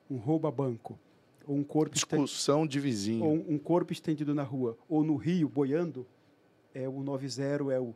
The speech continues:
Speaker 1: é o servidor, é, é o integrante de força de segurança que vai estar lá, que é chamado.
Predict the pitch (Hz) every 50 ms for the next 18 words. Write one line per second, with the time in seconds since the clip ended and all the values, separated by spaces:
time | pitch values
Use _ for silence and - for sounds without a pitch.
0 | - - _ _ - 139 135 127 110 - - - 165 151 147 143 127 107 143 143
1 | 147 143 139 143 - - _ _ _ _ _ - 127 127 - 143 151 156 - 175
2 | 160 139 147 156 165 156 160 139 143 143 - 143 135 - - - - 147 123 131
3 | 131 139 135 - 139 - 131 117 135 127 - - 143 131 131 139 135 135 147 131
4 | - - - 117 101 98 - _